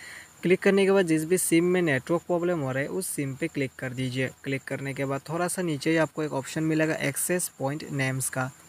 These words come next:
तो इस एक्सेस पॉइंट नेम्स पे क्लिक करेंगे। क्लिक करने के बाद ऊपर थ्री डॉट का ऑप्शन आएगा, थ्री डॉट पे क्लिक करेंगे। Reset Access Points का option आएगा, Reset Access Points पे click करेंगे और यहाँ पर से reset कर देंगे।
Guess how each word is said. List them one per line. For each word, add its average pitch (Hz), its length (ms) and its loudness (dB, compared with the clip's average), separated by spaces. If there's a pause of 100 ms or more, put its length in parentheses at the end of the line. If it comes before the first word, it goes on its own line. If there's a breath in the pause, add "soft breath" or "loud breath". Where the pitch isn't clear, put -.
(480 loud breath)
तो 185 60 2
इस 202 140 2
एक्सेस 180 380 0
पॉइंट 185 280 -4
नेम्स 135 280 0
पे - 160 -6
क्लिक 139 260 -6
करेंगे। 156 400 -2
क्लिक 156 280 -2
करने 175 280 -2
के 175 80 -2
बाद 180 240 -2
ऊपर 151 320 0
थ्री 175 240 0
डॉट 170 180 0 (100)
का 165 100 -2
ऑप्शन 160 320 -2
आएगा, 156 240 2
थ्री 151 300 -2
डॉट 156 260 0
पे 160 100 -2
क्लिक 151 240 -4
करेंगे। 147 420 -2 (560 loud breath)
Reset 180 440 2
Access 165 380 0
Points 156 380 -4
का 165 120 -2
option 156 340 0
आएगा, 156 140 0
Reset 143 400 0
Access 143 300 -2
Points 143 300 -6
पे 156 140 -6
click 139 240 -4
करेंगे 151 400 0
और 131 240 -2
यहाँ 127 180 0
पर 135 180 -4
से 196 160 -2
reset 143 400 -2
कर 127 180 -4
देंगे। 127 300 -4